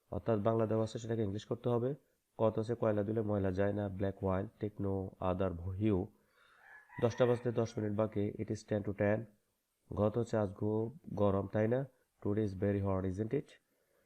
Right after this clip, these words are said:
এবং ঘতে হচ্ছে, "বই পড়লে আমাদের গান বাড়ে।" এই প্রশ্নটা অবশ্যই আপনারা আমাদের কমেন্ট বক্সে জানাবেন কি হতে পারে। উমত হচ্ছে, "সঙ্গীতের চেয়ে মধুর আর কিছু নাই।" "Nothing is sweeter than companions।" আট নং প্রশ্নের উত্তরে আপনারা দেখতে পাচ্ছেন, "The write the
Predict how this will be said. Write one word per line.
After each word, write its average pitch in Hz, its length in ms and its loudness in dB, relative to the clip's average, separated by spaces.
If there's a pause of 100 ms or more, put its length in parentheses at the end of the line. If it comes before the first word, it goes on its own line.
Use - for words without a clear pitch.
(140)
এবং 107 220 0
ঘতে 107 320 0
হচ্ছে, 127 180 0
"বই 107 260 0
পড়লে 107 160 0
আমাদের 101 280 0
গান 92 240 0
বাড়ে।" 92 240 -2 (200)
এই 90 220 -6
প্রশ্নটা 101 340 -4
অবশ্যই 98 240 -4
আপনারা 104 260 -2
আমাদের 98 260 -4
কমেন্ট 95 260 -4
বক্সে 95 180 -6
জানাবেন 101 300 -2
কি - 160 -6
হতে 101 200 -2
পারে। 82 260 -4 (920)
উমত 123 240 4
হচ্ছে, 127 180 -2
"সঙ্গীতের 113 400 0
চেয়ে 120 180 -2
মধুর 107 320 0
আর 110 80 0
কিছু 107 260 -6
নাই।" 101 200 0 (1300)
"Nothing 123 420 4
is 120 120 -2
sweeter 113 380 0
than 101 240 -2
companions।" 95 760 -2 (640)
আট 104 220 -4
নং 127 60 2
প্রশ্নের 120 300 -4
উত্তরে 123 280 0
আপনারা 110 460 0
দেখতে 110 280 -4
পাচ্ছেন, 107 420 -2
"The 101 360 0
write 104 240 0
the 104 80 -4